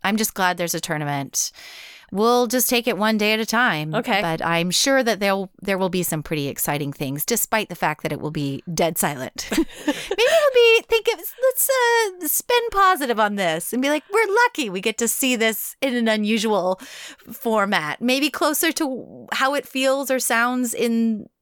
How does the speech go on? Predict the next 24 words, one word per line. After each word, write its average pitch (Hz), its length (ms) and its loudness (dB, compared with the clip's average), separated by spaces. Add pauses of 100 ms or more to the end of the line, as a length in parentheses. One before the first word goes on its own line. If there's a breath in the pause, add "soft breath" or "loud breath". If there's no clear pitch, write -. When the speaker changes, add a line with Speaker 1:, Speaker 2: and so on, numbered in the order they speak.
(100)
Speaker 1:
their 240 120 2
stable. 233 720 -2
Speaker 2:
You 208 120 0
know, 226 140 2
all 233 300 2
the 247 100 0
things 226 300 0
that 196 120 -2
normally 202 220 0
get 185 180 -4
drowned 185 400 -2
out 175 340 -2 (200)
by 180 280 0
Speaker 1:
Mm-hmm. 180 240 -2
Speaker 2:
a - 40 0
crowd, 202 480 -2
maybe 196 240 -2
we'll 196 120 -2
get 185 200 -4
to 185 60 -6
hear 180 140 -4
more 180 240 -4
grunts 170 720 -4
and 160 300 -12